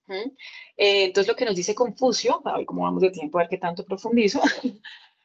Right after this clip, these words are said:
lo que nos dice Confucio es un poco que si yo estoy en armonía, mi familia va a estar en armonía, si mi familia está en armonía, el Estado va a estar en armonía, si el Estado está en armonía, el planeta está en armonía, y si el planeta está en armonía, el universo está en armonía.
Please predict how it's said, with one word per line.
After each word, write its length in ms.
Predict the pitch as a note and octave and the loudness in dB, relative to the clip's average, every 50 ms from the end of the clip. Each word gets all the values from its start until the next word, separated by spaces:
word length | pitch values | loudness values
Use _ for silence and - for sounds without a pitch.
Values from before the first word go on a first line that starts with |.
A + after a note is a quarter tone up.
| - G#3 | -6 -4
lo 80 | G#3+ | -2
que 100 | A3 G#3+ | -2 -2
nos 120 | G3 F#3+ F#3 | -2 -2 -4
dice 180 | G3 F3+ G#3 | -4 -4 -2
Confucio 400 | - B3 B3 A#3+ - F#3 F3+ F#3+ | -2 -2 -4 -2 -2 -4 -4 -4
es 80 | F#3+ G3 | -6 -6
un 80 | A3 G3+ | -8 -6
poco 300 | - G#3+ G#3+ - A3+ - | -4 -4 -4 -4 -8 -2
que 100 | - A3 | -2 -4
si 160 | - - G3 | -2 -2 -6
yo 120 | E3+ F3 | -4 -4
estoy 360 | F3+ F3+ - - A3+ A3+ A#3+ A#3 | -6 -4 -2 0 2 4 4 4
en 100 | A#3+ B3 | 2 0
armonía, 640 | B3 B3 A3 G#3 F#3 E3+ F3+ F#3 G#3 C4 - _ _ - - - - _ - | -2 -2 -4 -8 -8 -8 -6 -6 -6 -6 -8 _ _ -20 -20 -20 -20 _ -12
mi 120 | G#3 G#3 F#3+ | -8 -8 -6
familia 480 | - F3 D#3+ F3+ F#3+ F#3+ G3 G3+ G3 | -4 -4 -4 -2 0 2 2 2 2
va 60 | G#3 | 2
a 40 | G#3+ | -2
estar 220 | G#3 - - G#3+ G#3 | -2 0 0 0 0
en 100 | A3 A3 | 2 0
armonía, 520 | G#3+ F#3+ F3+ E3+ E3 F#3 G#3+ A#3+ B3+ B3+ | -4 -4 -4 -4 -4 -2 2 4 4 4
si 120 | B3+ B3+ A3+ | 4 2 -4
mi 100 | G3+ F#3 | -4 -4
familia 320 | - F3 E3+ E3+ E3+ E3 | -4 -4 -4 -2 -2 -2
está 160 | E3 - - | -2 -2 -4
en 80 | G3 G3+ | -2 0
armonía, 400 | G3 G3 F#3 F3 F3 F3+ F3+ F3+ | 0 0 0 -2 -2 0 2 2
el 60 | F#3 | 2
Estado 420 | G3 F#3+ - - F#3 D#3+ D#3+ E3 E3+ | 2 0 -2 0 2 2 4 4 4
va 80 | E3+ | 2
a 20 | F3 | 0
estar 200 | - - F3 E3+ | -2 -4 -6 -6
en 100 | F3 E3+ | -4 -6
armonía, 500 | D#3+ - B3+ E3+ G#3+ C4 C4+ B3 A#3+ B3 | -6 -6 -6 -2 2 4 4 4 4 0
si 140 | - A3 | -2 -2
el 60 | F3+ D#3+ | -4 -4
Estado 400 | D#3+ - - - D#3+ D3+ D#3 - | -4 -6 -2 0 0 2 0 -2
está 180 | - - E3+ | -4 -8 -10
en 60 | E3+ | -10
armonía, 480 | F3 F#3 F3+ E3+ E3 F3 F3+ F3 F3+ F3+ - - - - - - - - | -10 -10 -10 -10 -8 -6 -6 -6 -6 -8 -10 -16 -16 -16 -18 -18 -14 -4
el 220 | - G3+ G3 F#3+ - | 0 0 0 2 2
planeta 440 | - F3 D#3+ E3+ F#3+ G#3 G3+ - G3+ | 2 2 2 2 0 0 2 2 2
está 200 | G3 - A3 G#3 | 0 0 -4 -2
en 60 | G#3 | -2
armonía, 420 | G#3 G#3+ A#3 B3+ C#4+ D4+ C#4 C4 | 0 0 2 2 2 2 2 0
y 40 | C4+ | 0
si 100 | - A#3 | 0 0
el 60 | F#3+ | 0
planeta 340 | - F#3 E3+ F3 F3 - F3+ | 2 0 0 0 -2 -6 -6
está 160 | F#3 - G3+ | -8 -6 -6
en 40 | G3+ | -4
armonía, 400 | G3 G#3 G3+ F#3+ F#3 F#3+ G3+ A3 | -4 -2 -2 -4 -2 2 2 2
el 200 | A3+ - G3+ F#3 | 2 2 0 -2
universo 520 | F#3+ F3+ F3 E3 E3+ E3 - - - - F3+ | -2 -4 -4 -6 -8 -8 -8 -8 -8 -8 -8
está 220 | F#3 - - F3+ | -8 -6 -6 -6
en 80 | E3+ E3 | -6 -4
armonía. 500 | E3 F3 F3 F3+ G3 G#3 F3+ - - | -6 -6 -4 -2 -2 -2 -2 -4 -8